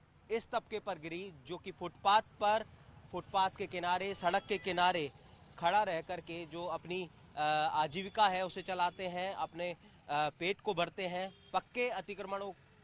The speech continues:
को हटाने के बजाय इस कमजोर तबके को नगर निगम ने अपना निशाना बनाया। अब ऐसे में, अ, लगातार यहाँ पर विरोध प्रदर्शन चल रहा है। इतने दिन हो गए, लगातार आप लोग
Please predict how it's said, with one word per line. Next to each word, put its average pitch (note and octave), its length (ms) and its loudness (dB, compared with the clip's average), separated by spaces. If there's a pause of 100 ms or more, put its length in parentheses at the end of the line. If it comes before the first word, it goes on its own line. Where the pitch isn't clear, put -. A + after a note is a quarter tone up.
को G3+ 260 -2 (220)
हटाने G3 400 4
के A3 100 -4
बजाय F3+ 320 -2
इस - 100 -8
कमजोर F#3 360 -2
तबके F3+ 300 -10
को F3+ 280 -10 (320)
नगर F#3 360 0
निगम E3 220 -4
ने D#3 120 -8
अपना D#3 340 -8 (300)
निशाना D#3+ 380 -2
बनाया। B2+ 400 -10 (480)
अब F3+ 180 2
ऐसे F3+ 340 2
में, G#3 320 -2
अ, D#3+ 240 0
लगातार F#3 460 2
यहाँ F3+ 200 0
पर F#3+ 140 -4
विरोध E3 240 -8
प्रदर्शन E3 380 -6
चल D#3+ 180 -6
रहा D3 140 -8
है। B2+ 180 -12 (560)
इतने G#3+ 260 -4
दिन G#3+ 160 -4
हो G3+ 140 -4
गए, F#3+ 300 -4 (460)
लगातार F3+ 440 -2
आप G3 180 -2
लोग F#3+ 260 -10